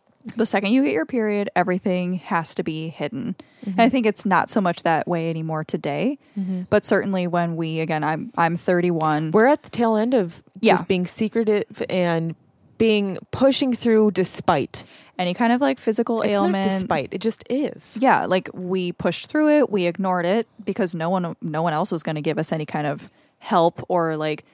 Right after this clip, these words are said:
Speaker 1: lenience for something we were biologically experiencing. And then that carries into the workplace, one hundred percent.
Speaker 2: Fifty-one percent of the population is experiencing this. Why
Speaker 1: Right.
Speaker 2: can't we all just be normal about it?
Speaker 1: <laughs> Right.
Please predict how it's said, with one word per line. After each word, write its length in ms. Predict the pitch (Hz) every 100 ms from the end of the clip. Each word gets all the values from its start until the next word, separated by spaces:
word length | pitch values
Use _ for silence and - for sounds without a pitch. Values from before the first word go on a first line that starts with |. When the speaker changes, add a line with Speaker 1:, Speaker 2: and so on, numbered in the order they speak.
| _
Speaker 1:
lenience 640 | - 180 175 170 165 165 -
for 140 | -
something 360 | 170 165 160 156
we 100 | 151
were 140 | 156
biologically 600 | 151 147 147 147 165 - 131
experiencing. 680 | - - 139 160 190 190
And 100 | 185
then 80 | 180
that 140 | 180 -
carries 340 | 202 190 180
into 160 | 185 170
the 80 |
workplace, 460 | 156 180 - 160 -
one 100 | 180
hundred 160 | 175 -
percent. 280 | 165 190 269
Speaker 2:
Fifty-one 380 | 262 247 240
percent 300 | 226 208 220
of 60 | 214
the 60 | 180
population 580 | 196 190 185 190 196
is 140 | 175 -
experiencing 640 | - - 202 170 156 156
this. 180 | 151 156 -
Why 140 | 165
Speaker 1:
Right. 60 | -
Speaker 2:
can't 180 | 202 185
we 100 | 180
all 140 | 175
just 160 | 160 -
be 80 |
normal 380 | 165 160 175 170
about 220 | 143 - -
it? 60 |
Speaker 1:
<laughs> 40 |
Right. 80 | 208